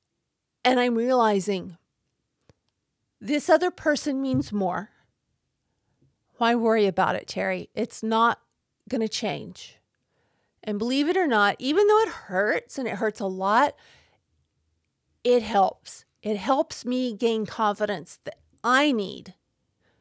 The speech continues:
to be able to say, "I can go on with my own life and I can be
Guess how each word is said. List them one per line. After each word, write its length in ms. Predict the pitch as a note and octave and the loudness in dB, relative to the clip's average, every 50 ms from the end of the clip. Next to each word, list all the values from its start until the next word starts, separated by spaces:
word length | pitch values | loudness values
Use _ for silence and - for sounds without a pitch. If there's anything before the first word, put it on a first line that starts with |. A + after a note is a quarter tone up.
| _ _ - | _ _ -14
to 100 | - A3+ | -10 -6
be 200 | G3+ C4+ A#3+ A3 | -2 2 4 4
able 200 | A3+ A3+ A3+ A#3 | 4 2 2 -2
to 100 | A3+ A#3+ | -4 -4
say, 500 | - - - G3+ F3+ F3 - - - - _ _ _ _ _ _ _ _ _ _ _ _ _ _ _ | -4 -2 0 0 0 0 -2 -4 -6 -10 _ _ _ _ _ _ _ _ _ _ _ _ _ _ _
"I 240 | G#3 A3+ A#3 B3+ C4 | 4 6 6 6 4
can 220 | - - E4+ E4+ | 2 0 -2 0
go 220 | E4 E4+ D4 B3 A3 | 2 2 2 4 4
on 220 | G#3 G#3 G#3 G#3 | 2 2 2 0
with 180 | G3 - - A3 | -4 -6 -8 -8
my 180 | G#3 G3 F#3+ | -8 -6 -4
own 200 | G3 A3+ C4+ D4 | -2 0 0 0
life 300 | C#4+ A3 G3+ F3 G3 - - | 2 2 0 0 -2 -4 -6
and 180 | - G#3 G3+ - _ - | -8 -8 -8 -8 _ -2
I 220 | G#3 G#3 G#3 G#3 | -2 0 0 -2
can 260 | G#3 - A#3 A#3+ A3 | -4 -4 -6 -8 -6
be 280 | G3 G3 G3 F#3+ - | -6 -6 -6 -8 -8